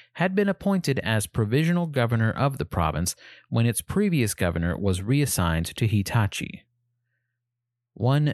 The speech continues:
Minamoto Tsunemoto served as Prince Okiyo's assistant governor, and the two formed a mutual understanding of the primary mission in this job, getting rich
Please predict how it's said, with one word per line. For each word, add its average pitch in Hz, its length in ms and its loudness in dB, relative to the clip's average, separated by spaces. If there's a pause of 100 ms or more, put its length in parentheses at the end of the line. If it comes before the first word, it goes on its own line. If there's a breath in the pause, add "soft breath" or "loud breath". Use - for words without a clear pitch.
Minamoto 139 840 2
Tsunemoto 73 880 0 (240 loud breath)
served 151 460 0
as 120 340 0
Prince 131 380 0
Okiyo's 101 680 2
assistant 123 540 -4
governor, 82 480 -2 (400 loud breath)
and 110 140 0
the 113 80 2
two 180 240 2
formed 101 500 0 (140)
a 101 140 2
mutual 131 560 0
understanding 107 800 0
of 95 200 -2
the 82 120 0
primary 170 600 0
mission 131 420 0
in 87 160 0
this 82 180 0
job, - 400 -6 (680)
getting 90 340 0
rich - 420 -2